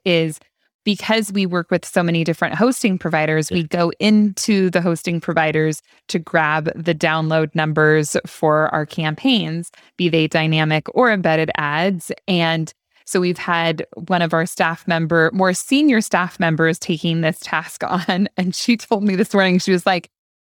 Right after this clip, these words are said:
Speaker 1: "What is this? This is a mess. It's
Speaker 2: Yeah.
Speaker 1: so time consuming." And every single hosting provider is different. I mean, trying to get,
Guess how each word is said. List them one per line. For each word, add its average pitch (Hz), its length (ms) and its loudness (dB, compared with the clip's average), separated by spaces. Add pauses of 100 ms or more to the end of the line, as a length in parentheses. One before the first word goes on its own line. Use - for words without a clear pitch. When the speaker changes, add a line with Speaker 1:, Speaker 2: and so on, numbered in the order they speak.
(140)
Speaker 1:
"What 190 480 0
is 214 300 2
this? - 520 -2
This 247 360 0
is 339 160 0
a 247 100 4
mess. 196 640 2
It's 190 220 0
Speaker 2:
Yeah. 165 180 2
Speaker 1:
so 202 160 2
time 240 240 2
consuming." 226 400 0 (400)
And 220 200 4 (160)
every 262 520 2
single 240 420 2
hosting 226 420 0
provider 175 640 0
is 165 200 -4 (200)
different. 175 840 -2 (640)
I 208 60 0
mean, 214 140 2
trying 196 420 -2
to - 160 -6
get, 185 460 -2